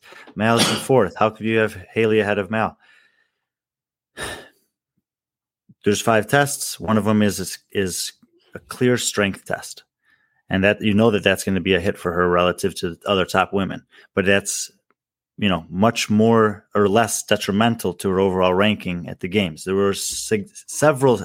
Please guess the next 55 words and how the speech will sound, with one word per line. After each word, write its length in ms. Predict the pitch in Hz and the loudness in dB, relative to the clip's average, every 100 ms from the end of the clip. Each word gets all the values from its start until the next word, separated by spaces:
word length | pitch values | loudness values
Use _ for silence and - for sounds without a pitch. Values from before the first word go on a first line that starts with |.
| - | -2
heavy 320 | 120 107 98 | -2 -2 -4
tests 340 | - 98 - | -2 -2 -2
at 80 | 85 | -6
the 100 | 95 | -4
games 280 | 95 95 98 | -2 -2 2
last 300 | 113 110 - | 0 0 0
year 260 | 143 139 - - - - | 2 0 -8 -20 -10 -2
that 100 | 95 | 0
were 100 | 92 | 0
problematic 680 | 110 107 101 98 95 95 | 0 0 2 2 2 0
for 140 | - 113 | -2 -2
her. 260 | 135 143 - - - - | 0 -2 -8 -20 -20 -8
Two 220 | - 127 | 0 2
heavy 220 | 123 110 | 2 0
clean 200 | - 117 | 0 0
events, 300 | 113 113 110 | 2 0 -2
a 60 | - | -2
heavy 240 | 123 120 | -2 0
snatch 340 | 117 107 101 107 | 0 -2 -2 0
event, 180 | 104 | 0
a 40 | 92 | 0
heavy 300 | - 123 127 | 0 0 2
yoke, 340 | 98 98 101 | 2 2 0
a 80 | - | -6
heavy 280 | 85 120 127 | -2 -2 2
deadlift, 460 | 104 98 98 98 | 2 4 2 0
heavy 320 | - 117 117 120 | 0 0 4 4
overhead 380 | 101 104 98 | 4 2 2
squat, 360 | - 98 98 - _ - _ | 0 2 2 0 _ -20 _
and 100 | 98 | -4
she 60 | 101 | -4
still 240 | - 107 | 0 2
managed 300 | 104 95 87 | 2 0 -2
to 60 | 90 | -8
finish 300 | 90 85 - | -6 -6 -4
fifth 220 | 90 - | -4 -4
ahead 200 | 82 87 | -4 -4
of 120 | 87 | -4
Mal. 240 | 87 90 - _ _ _ _ _ | -4 -6 -8 _ _ _ _ _
So 160 | - 196 | -2 2
that's 260 | 147 - | 2 0
just 280 | - 104 - | -2 -2 -2
telling 260 | 107 107 104 | 0 2 2
you 100 | 92 | 0
how 260 | 104 107 | 2 2
good 380 | 98 - 117 120 | 0 2 2 2
she 220 | - 95 | -2 -2
is 220 | 92 87 | -2 -2
on 120 | 90 85 | -2 0
everything 400 | 90 90 - - | -2 -2 -6 -12
else. 340 | - - - _ _ - | -14 -16 -18 _ _ -2
And 80 | |
don't 100 | 104 | 0
forget 300 | 98 92 92 | 0 -2 -2
that 140 | - | -4